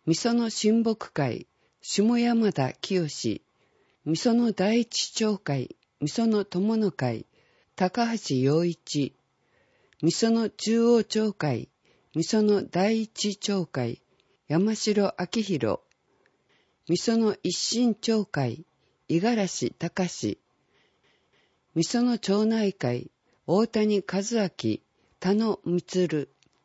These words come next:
みその第二町内会、近藤玲子、山本豊。南町振興町会、岡山博、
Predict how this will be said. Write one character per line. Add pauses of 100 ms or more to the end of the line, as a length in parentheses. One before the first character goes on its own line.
(640)
み
そ
の
第
二
町
内
会、 (440)
近
藤
玲
子、 (500)
山
本
豊。 (960)
南
町
振
興
町
会、 (520)
岡
山
博、